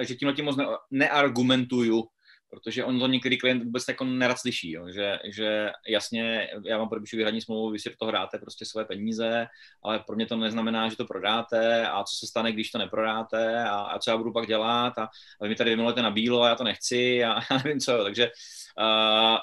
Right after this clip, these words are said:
ono jako každý ten krok musí být podložený a to je ta třetí věc, o které chci mluvit, eh, u toho začátku toho náboru, abych plně navázal, eh, je ta časová osa, ten plán toho, té realizace, protože eh, já jsem to třeba nedělal nikdy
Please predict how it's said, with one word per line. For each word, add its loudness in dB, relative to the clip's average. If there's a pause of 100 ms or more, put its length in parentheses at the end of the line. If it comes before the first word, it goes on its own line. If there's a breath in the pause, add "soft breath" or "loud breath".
(120)
ono 6
jako 6
každý 4
ten 2 (120)
krok 4
musí 0
být 2
podložený 4 (420 soft breath)
a -4
to 2
je 6
ta 0
třetí -2
věc, 0
o -2
které -2
chci -4
mluvit, 0 (100)
eh, -4 (480)
u -16
toho -4
začátku -2
toho -2
náboru, 0
abych -8
plně -4
navázal, -2
eh, -6
je -2
ta -8
časová -2
osa, -2
ten -2
plán 2
toho, -2
té 4
realizace, 0
protože -4 (600 loud breath)
eh, -2
já 0
jsem -2
to -6
třeba 0
nedělal 4
nikdy -6